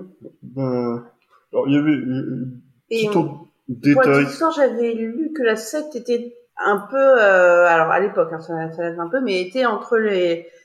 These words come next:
Speaker 2: les mains soit de son fils, soit d'Oniprit, euh, un peu, euh, voilà, dans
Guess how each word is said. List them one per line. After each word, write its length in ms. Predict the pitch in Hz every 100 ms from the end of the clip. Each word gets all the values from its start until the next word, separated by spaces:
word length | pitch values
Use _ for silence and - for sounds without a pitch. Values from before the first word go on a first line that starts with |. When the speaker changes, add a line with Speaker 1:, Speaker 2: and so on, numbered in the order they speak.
| _ _ -
Speaker 2:
les 200 | 202 214
mains 360 | 233 269 269
soit 200 | 262 269
de 100 | 220
son 220 | 220 233
fils, 340 | - 285 277 -
soit 120 | 240
d'Oniprit, 640 | 214 214 208 - 247 254 254
euh, 340 | 220 196 190 185
un 140 | 185 185
peu, 80 |
euh, 640 | 254 240 226 220 220 220 208
voilà, 340 | 196 151 135
dans 120 | 175